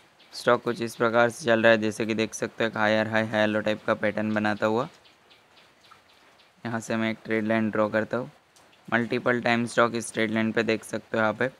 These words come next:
Support रहता है। इसका पहला जो strong आप look support को फॉलो कर सकते हो, वो है वन हंड्रेड सेवेंटी थ्री पॉइंट ट्वेल्व पे है इसका सबसे पहला काफ़ी strong support level।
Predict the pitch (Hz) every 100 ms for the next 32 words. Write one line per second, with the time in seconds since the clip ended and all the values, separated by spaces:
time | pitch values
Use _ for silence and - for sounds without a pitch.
0 | _ _ - _ _ _ _ - - 117
1 | 117 113 120 117 117 120 - 120 117 113
2 | 113 113 120 - - 113 113 113 113 113
3 | - 110 - 113 - 117 107 107 110 113
4 | 110 117 - 120 107 110 110 123 151 _
5 | _ - _ _ - _ _ _ _ -
6 | - 113 113 117 113 113 - 113 113 113
7 | 120 110 110 113 107 113 110 113 113 -
8 | - - _ _ _ _ - 113 117 117
9 | 107 113 117 110 - 120 113 110 - 113
10 | - 107 104 107 107 104 107 - - 107
11 | 107 - 104 110 104 107 110